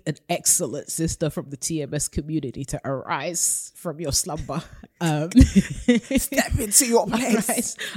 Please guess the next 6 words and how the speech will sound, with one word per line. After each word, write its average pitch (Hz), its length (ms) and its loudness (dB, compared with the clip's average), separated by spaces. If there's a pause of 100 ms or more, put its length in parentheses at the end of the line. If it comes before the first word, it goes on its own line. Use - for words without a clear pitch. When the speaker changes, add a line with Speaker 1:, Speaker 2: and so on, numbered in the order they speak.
Speaker 1:
arise 214 440 8
from 202 200 6
your 196 140 10
slumber. 170 540 -2
<laughs> - 40 -14 (380)
Um, 226 540 8